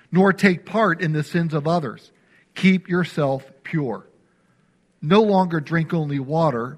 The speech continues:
but use a little wine for the sake of your stomach and your frequent ailments.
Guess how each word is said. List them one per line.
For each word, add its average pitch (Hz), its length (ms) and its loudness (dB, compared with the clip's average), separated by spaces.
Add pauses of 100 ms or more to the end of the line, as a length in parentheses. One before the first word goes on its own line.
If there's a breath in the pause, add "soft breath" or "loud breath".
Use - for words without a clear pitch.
but - 240 -2
use 214 200 -2
a 226 60 -10
little 208 280 -2
wine 143 400 -2
for 139 120 -10
the 131 140 -8
sake 156 280 -6
of 147 120 -8
your 147 120 -6
stomach 147 520 -6 (240 soft breath)
and 147 160 -2
your 135 120 -4
frequent 151 520 -8
ailments. 113 560 -10